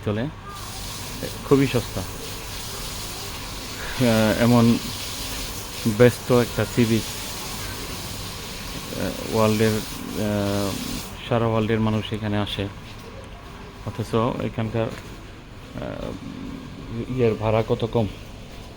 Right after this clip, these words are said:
রেস্টুরেন্টের। তো এই যে, এই যে আমার তাল গাছ, বাংলাদেশি তাল গাছ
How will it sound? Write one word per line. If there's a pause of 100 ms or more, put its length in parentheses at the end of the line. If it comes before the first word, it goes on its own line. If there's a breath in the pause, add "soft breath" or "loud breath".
(100)
রেস্টুরেন্টের। (2750)
তো
এই
যে, (1500)
এই
যে (100)
আমার (200)
তাল
গাছ, (1800)
বাংলাদেশি (2500)
তাল
গাছ